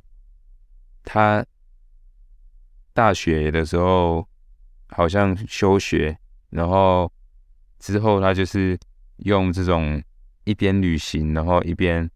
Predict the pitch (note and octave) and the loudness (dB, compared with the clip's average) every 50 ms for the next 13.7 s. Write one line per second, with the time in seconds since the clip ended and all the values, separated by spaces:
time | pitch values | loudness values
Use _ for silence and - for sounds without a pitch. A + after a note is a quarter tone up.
0 | - - - - - - F#2 E2+ F2 F2 - - F#2+ F2 D#2+ D#2 D#2 D#2+ D2+ - | -16 -20 -20 -16 -6 -4 -2 -2 -2 -2 -2 0 0 0 0 -2 -4 -6 -4 -4
1 | E2 D#2+ E2 D#2+ - - - D#2 D2+ D2+ - - - _ _ _ - - F2+ E2 | -4 -2 -2 -4 -6 -6 -6 -6 -6 -6 -10 -16 -20 _ _ _ -6 -4 -4 -4
2 | - - E2+ D#2+ D#2 E2 E2 C#2+ C#2 C#2 - - - - - - - - - - | -2 -4 -4 -4 -2 -4 -4 -4 -6 -6 -10 -14 -20 -20 -20 -20 -20 -20 -20 -16
3 | - - F#2 F#2 F2+ F2 F2 E2+ E2+ - - - - - - - - - - - | -6 -2 0 0 2 2 0 -2 -4 -6 -10 -20 -20 -20 -20 -20 -20 -20 -20 -20
4 | - - - - - G#2+ A2 G2+ F2+ E2+ F#2+ G2 G2 F#2 F#2 F2+ F2 F2 - _ | -20 -20 -14 -2 0 2 2 2 0 0 -2 -2 0 0 0 -2 -4 -6 -10 _
5 | _ - - - A2 G2+ F#2 - G#2 F#2+ F2+ E2+ E2 D#2+ D#2+ E2 E2+ E2 F2 D#2+ | _ -8 -2 0 0 0 2 2 2 2 4 2 2 0 0 0 0 0 0 0
6 | D#2 D#2+ D#2 F#2+ F2+ E2+ D#2 D2+ - - - - - - - - - - - - | 0 0 2 2 2 2 2 -2 -6 -10 -16 -20 -20 -20 -20 -20 -20 -20 -4 -4
7 | F2+ E2 - F#2+ F2+ E2 - F2+ D#2+ E2 - G2 F2+ F2 D2 E2 D#2+ D#2 D#2 - | -4 -2 0 -2 -2 -2 -2 -2 -4 -2 0 0 -2 -2 -2 -2 -4 -4 -4 -4
8 | - E2 D#2+ D#2+ D#2+ D#2 D2+ D#2 D#2+ E2+ E2 D#2+ D#2+ - - - - - - - | -2 -2 -2 0 -2 -2 -2 -2 -2 0 0 -2 -2 -6 -10 -18 -20 -20 -20 -20
9 | - - - - - - - - - - - - - - - - - - F#2 F2+ | -20 -20 -20 -20 -20 -20 -20 -20 -20 -20 -20 -20 -20 -20 -20 -20 -8 -4 -2 -2
10 | F2 E2 F#2 F2 E2+ E2+ F2 - G#2 F#2+ F#2 F2+ F2 E2+ E2 - - - - - | -2 -2 -2 -2 -2 -2 0 0 2 2 4 2 2 0 -2 -6 -12 -20 -20 -20
11 | - - - E2+ F2 E2 E2 E2+ - - F2+ F2+ F2+ F2+ F2+ F#2 G2 - - - | -20 -16 -6 -4 -2 0 0 -2 -2 -2 -2 0 0 0 -2 -4 -6 -10 -16 -20
12 | - - - - - - - - _ - - - - - - - - G2 F#2+ F2+ | -20 -20 -20 -20 -20 -20 -20 -20 _ -20 -20 -20 -20 -20 -20 -8 -2 0 2 2
13 | E2+ - - G2+ F2+ E2 E2+ E2+ D#2+ D#2 D2+ D2+ D2+ D2+ | 0 -2 -4 -4 -2 0 0 0 2 2 2 0 -2 -2